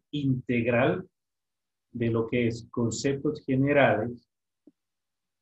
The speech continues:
urgencia y emergencia, cinemática del trauma, trauma craneoencefálico y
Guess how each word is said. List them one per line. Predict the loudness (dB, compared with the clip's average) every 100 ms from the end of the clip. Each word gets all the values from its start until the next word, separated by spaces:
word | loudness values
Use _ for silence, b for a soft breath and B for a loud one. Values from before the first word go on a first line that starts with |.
| _ _
urgencia | -12 -4 0 0 0
y | 0
emergencia, | 0 0 2 2 0 -4 -8 -8 _
cinemática | -20 -8 -4 -2 0 0 0 0
del | 0 -2
trauma, | 0 0 0 -4 -8 _ _
trauma | 0 2 0
craneoencefálico | -4 -6 -6 -8 -8 -4 -4 -4 -10 -16 -18 _ _ _ _
y | -4 -2 -2